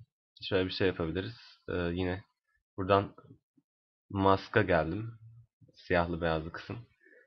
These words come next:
E, gölge bu kadar sert olmasın diye burayı biraz şeffaflaştırdım mesela.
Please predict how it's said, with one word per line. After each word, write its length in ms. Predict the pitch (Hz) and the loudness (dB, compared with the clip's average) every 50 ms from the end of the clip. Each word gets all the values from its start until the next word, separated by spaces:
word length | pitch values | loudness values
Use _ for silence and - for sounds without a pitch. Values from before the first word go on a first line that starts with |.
| _ _ _ - | _ _ _ -8
E, 220 | - 82 87 95 | -6 -4 -4 -4
gölge 440 | 98 101 101 104 104 104 113 113 104 | 0 0 2 2 2 0 0 -2 -2
bu 80 | 110 | -2
kadar 520 | - 120 107 104 107 110 - - - - - _ _ _ _ _ _ _ _ - - - - - _ _ - - | -2 0 2 4 4 2 2 -4 -12 -16 -18 _ _ _ _ _ _ _ _ -20 -20 -20 -20 -20 _ _ -2 2
sert 280 | 107 98 98 - - | 4 4 4 2 2
olmasın 540 | 90 101 101 98 87 85 - - 82 80 80 | 0 2 2 2 0 -2 -4 -4 -6 -4 -4
diye 160 | 90 101 113 117 117 - _ _ _ _ _ _ _ _ _ _ _ _ _ _ _ _ _ _ _ _ _ _ _ _ _ _ _ _ _ _ _ _ _ _ _ _ _ _ - | -4 -4 -6 -6 -10 -14 _ _ _ _ _ _ _ _ _ _ _ _ _ _ _ _ _ _ _ _ _ _ _ _ _ _ _ _ _ _ _ _ _ _ _ _ _ _ -4
burayı 300 | 101 95 95 95 92 87 | -2 0 2 2 2 2
biraz 280 | 92 92 92 - - | 2 0 0 -2 -4
şeffaflaştırdım 1040 | - 92 87 - - 90 90 - - - 87 85 - - - 85 78 80 85 85 82 | -6 -6 -6 -4 -6 -6 -6 -6 -4 -4 -4 -4 -6 -6 -8 -8 -8 -6 -8 -8 -8
mesela. 360 | 80 80 - - 80 80 87 | -8 -10 -12 -12 -12 -12 -14